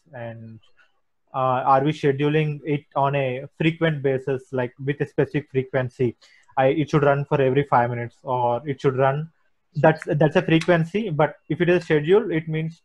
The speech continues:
to, we can say that, uh, we need to schedule it at five P M every day, and it should run at five P M every day. That's how we are going to have. And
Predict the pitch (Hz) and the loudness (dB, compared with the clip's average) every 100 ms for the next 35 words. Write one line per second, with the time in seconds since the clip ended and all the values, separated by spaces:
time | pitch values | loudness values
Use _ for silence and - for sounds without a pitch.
0 | 170 151 143 139 160 151 - 151 151 151 | -8 -6 -6 -6 -4 -4 -2 0 0 -2
1 | _ _ _ _ _ 143 139 151 156 160 | _ _ _ _ _ 0 2 2 0 -2
2 | - 147 151 156 151 147 - 151 143 143 | 0 0 2 2 2 -2 0 2 2 0
3 | 147 147 147 131 135 139 165 180 143 135 | -2 -2 -2 -2 0 0 0 -2 -6 -6
4 | - 135 135 135 131 143 135 123 117 - | -10 -8 -6 -6 -6 -6 -4 -4 -4 -4
5 | 120 113 107 110 107 107 117 113 _ - | -8 -8 -12 -12 -12 -10 -8 -10 _ -6
6 | 120 110 113 _ 120 113 113 107 _ - | -6 -6 -10 _ -8 -8 -10 -20 _ -16
7 | 113 _ _ - _ _ _ _ _ 139 | -16 _ _ -20 _ _ _ _ _ -2
8 | 139 135 | -2 -4